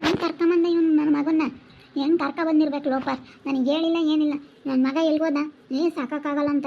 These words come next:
ಯಾರ್ ಕೊಟ್ಟ ಕಳ್ಸೈದ್ನಿ, ಯಾರ್ ಕೊಟ್ಟ ಕಳ್ಸೈದ್ನಿ ಎಂಬನ್ ಎಷ್ಟು ಗೋಳು ಹೊಯ್ಕೊಂಡ್ರುನು ಅವ್ನೇನೇನ್ ಜುಮ್ ಅಂತಿರ್ಲಿಲ್ಲ ಅಂತ ನನ್ ಮಗ ಅವನು. ಒಯ್ ಹೇಳ್ತೀನಿ, ಓಟಿ ಕೆಟ್ಟ ಅನ್ನ ಮೆಟ್ ಟರಿ ಹಂಗ್ ಒಯ್ಯಿ.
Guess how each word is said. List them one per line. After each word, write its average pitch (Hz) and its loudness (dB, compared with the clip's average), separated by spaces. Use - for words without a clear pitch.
ಯಾರ್ 240 -6
ಕೊಟ್ಟ 294 -4
ಕಳ್ಸೈದ್ನಿ, 277 0
ಯಾರ್ 294 -6
ಕೊಟ್ಟ 302 -6
ಕಳ್ಸೈದ್ನಿ 302 0
ಎಂಬನ್ 294 0
ಎಷ್ಟು 285 -8
ಗೋಳು 311 2
ಹೊಯ್ಕೊಂಡ್ರುನು 311 0
ಅವ್ನೇನೇನ್ 320 4
ಜುಮ್ 302 6
ಅಂತಿರ್ಲಿಲ್ಲ 269 0
ಅಂತ 302 2
ನನ್ 302 4
ಮಗ 269 -4
ಅವನು. 262 0
ಒಯ್ 311 4
ಹೇಳ್ತೀನಿ, 294 -2
ಓಟಿ 262 -2
ಕೆಟ್ಟ 277 -6
ಅನ್ನ 294 2
ಮೆಟ್ 302 -2
ಟರಿ 330 2
ಹಂಗ್ 359 0
ಒಯ್ಯಿ. 311 0